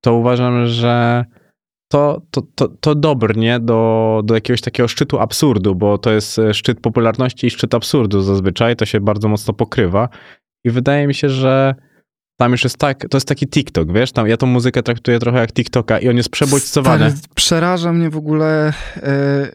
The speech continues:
Speaker 2: wizja, przepraszam, że ci przerwę, ale po prostu jest to coś, o czym, o czym, o czym muszę powiedzieć. E, zacząłem uważać po prostu, że na, w przeciągu roku będzie tak, że nie dasz rady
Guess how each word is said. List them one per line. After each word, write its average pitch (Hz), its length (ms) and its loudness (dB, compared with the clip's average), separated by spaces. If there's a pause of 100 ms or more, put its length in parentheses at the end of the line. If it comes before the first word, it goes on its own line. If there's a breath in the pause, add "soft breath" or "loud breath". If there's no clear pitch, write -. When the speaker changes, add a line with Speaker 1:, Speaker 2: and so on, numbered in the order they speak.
Speaker 2:
wizja, 147 440 0
przepraszam, 165 600 -2
że 139 100 -2
ci 139 120 -8
przerwę, 131 480 0
ale 131 200 0
po 135 120 -6
prostu 139 440 -2
jest 139 280 0
to 135 100 -2
coś, 139 200 0
o 139 80 0
czym, 135 260 0
o 135 120 0
czym, 135 360 0
o 131 120 0
czym 139 160 0
muszę 139 320 0
powiedzieć. 120 720 -2 (380)
E, 123 800 2 (1080)
zacząłem 151 400 0
uważać 147 520 0
po - 120 -12
prostu, 147 460 -2
że 139 400 0
na, 143 100 2 (1080)
w - 100 -20
przeciągu 156 600 0
roku 151 560 0 (500 soft breath)
będzie 143 320 0
tak, 156 300 -2
że 147 140 0
nie 160 160 2
dasz 156 220 -2
rady 143 480 0